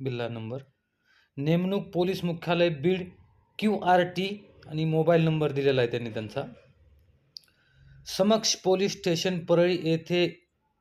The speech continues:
हजर राहून विचारलेवरून जबाब देतो की, मी बीड पोलीस दलात सन दोन हजार अठरा साली भरती झालो असून तेव्हापासून पोलीस मुख्यालय बीड येथे नियुक्तीस आहे.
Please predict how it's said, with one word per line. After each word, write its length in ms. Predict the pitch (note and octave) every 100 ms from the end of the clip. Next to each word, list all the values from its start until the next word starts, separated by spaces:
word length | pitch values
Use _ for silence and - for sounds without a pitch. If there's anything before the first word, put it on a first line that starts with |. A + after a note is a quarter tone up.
| _ - C3+
हजर 240 | C3 F#3
राहून 440 | D#3+ D#3+ D#3+ F3+ -
विचारलेवरून 1500 | D#3 D#3 - F#3 E3+ F#3 F#3 F#3+ F#3 - D3+ D#3+ G#3 G#3 C#3+
जबाब 420 | D#3+ F3+ D#3+ C#3+
देतो 340 | D#3 D#3 E3+ E3+ -
की, 340 | G3+ A#2 - _ _ _ _ -
मी 220 | E3+ G3+
बीड 480 | D3+ E3 F#3+ F#3+ -
पोलीस 340 | D#3+ D#3+ E3+
दलात 320 | D#3 D#3 E3
सन 440 | D#3+ - E3+ F3 E3
दोन 140 | D#3
हजार 220 | D3+ D#3
अठरा 400 | D3+ D3 C#3+ E3
साली 320 | D#3+ D#3+ D#3 D#3+
भरती 500 | B2+ B2+ C3+ D#3+ D#3
झालो 360 | B2+ C3+ D3 -
असून 380 | C#3 D#3+ D#3+ E3 _ _ _
तेव्हापासून 800 | E3 D#3 E3+ E3 D3+ C#3 E3+ E3+
पोलीस 380 | D#3+ D#3 D#3+ D#3+
मुख्यालय 480 | D3+ C3+ D#3 D#3 D#3
बीड 260 | C#3+ E3+
येथे 260 | D#3 D3+ D#3+
नियुक्तीस 520 | D3 C#3+ C#3+ - D#3+
आहे. 420 | F3+ D#3+ C3 -